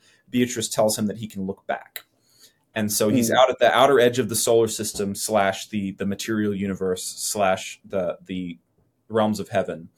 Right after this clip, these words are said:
Speaker 1: Uh, and so Beatrice says, "You are so close to the ultimate salvation," Beatrice began, "that your eyes should be able to see all clearly and sharply.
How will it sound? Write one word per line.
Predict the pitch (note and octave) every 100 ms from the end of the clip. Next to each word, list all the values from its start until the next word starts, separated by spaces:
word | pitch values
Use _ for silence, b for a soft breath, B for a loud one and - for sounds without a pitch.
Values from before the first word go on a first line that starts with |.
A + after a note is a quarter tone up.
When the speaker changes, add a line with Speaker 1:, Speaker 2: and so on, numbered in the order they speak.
| b b b b b b b b _ -
Speaker 1:
Uh, | A#2 A#2 -
and | B2 B2 G#2+
so | C#3+
Beatrice | B2 D3+ D3+ C3+
says, | C#3+ C3 B2 -
"You | C3+ D#3+
are | D3+
so | D3 G3 G3
close | G3 F3+ E3+ E3+
to | D#3+
the | D#3
ultimate | A#2+ C3+ C3 A#2+
salvation," | - A#2 A2 G#2 G2+ G2 F2 F2+ - _ A2
Beatrice | G#2 G2+ F#2+
began, | - G2 F#2 F#2
"that | F2+ A2+
your | -
eyes | A2 A#2+ B2+ B2
should | - A#2
be | A#2+
able | A2 G2+ G2+
to | G#2+
see | - A2+ -
all | G#2 G#2 G#2
clearly | A2 G#2 G2
and | F#2 F#2+
sharply. | - F2+ - -